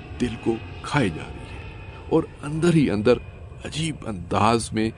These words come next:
اضطراب کی موجیں ٹھاٹھے مار رہی ہیں۔ دل ہی دل میں سوچا کہ جہاز کے اندر میری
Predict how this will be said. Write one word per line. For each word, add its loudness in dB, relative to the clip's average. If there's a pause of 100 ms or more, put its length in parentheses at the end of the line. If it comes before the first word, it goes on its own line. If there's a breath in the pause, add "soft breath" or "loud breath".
(340 loud breath)
اضطراب 8
کی -2
موجیں 0 (540)
ٹھاٹھے -8
مار -16
رہی -18
ہیں۔ -16
دل 10
ہی 4
دل 8
میں 6 (300 soft breath)
سوچا 6
کہ 2
جہاز 2
کے 2
اندر 2 (420 soft breath)
میری 6